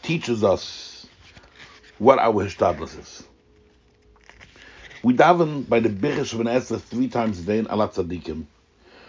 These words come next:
We ask the Ribbono Shel Olam, "V'sein tzachah tov, give a good reward, l'chol haboitchem b'shimcha be'emes, in those people who have the real emunah and bitachon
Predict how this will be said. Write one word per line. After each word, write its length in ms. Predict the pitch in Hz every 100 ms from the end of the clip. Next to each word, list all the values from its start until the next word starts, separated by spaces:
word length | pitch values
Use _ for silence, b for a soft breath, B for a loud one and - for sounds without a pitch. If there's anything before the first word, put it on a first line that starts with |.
| b b
We 200 | 120 131
ask 280 | 151 143
the 100 | 120
Ribbono 360 | 120 110 104 85
Shel 220 | - 73
Olam, 220 | 60 - - _ -
"V'sein 440 | 107 113 147 170 202
tzachah 440 | - 156 147 -
tov, 320 | 110 101 107 - - _ b b b b b b 120
give 240 | 214 196
a 260 | 170 147 131
good 240 | 175 165
reward, 540 | 160 147 139 113 85 - - _ B B
l'chol 360 | 120 127 139 120
haboitchem 520 | 139 175 - 143 127
b'shimcha 480 | 120 - 139 123 110
be'emes, 580 | 107 104 113 - - - _ b b b b
in 140 | 120
those 240 | 135 127
people 640 | - 160 180 147 139 127 -
who 400 | - 135 127 123
have 260 | 120 139 127
the 120 | 127
real 160 | 131 170
emunah 600 | 156 135 147 170 143 123
and 120 | 113
bitachon 640 | 113 131 151 123 101 87